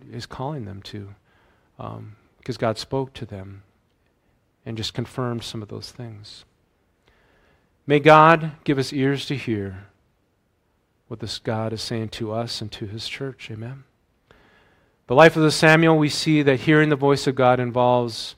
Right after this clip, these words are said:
let me have the musicians come, involves being in God's presence.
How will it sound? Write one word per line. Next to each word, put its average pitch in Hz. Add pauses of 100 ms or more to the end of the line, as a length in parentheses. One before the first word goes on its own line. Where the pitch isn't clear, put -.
(140)
let -
me 127
have 127
the 117
musicians 117
come, 113 (1160)
involves 147
being 175
in 160
God's 151
presence. 175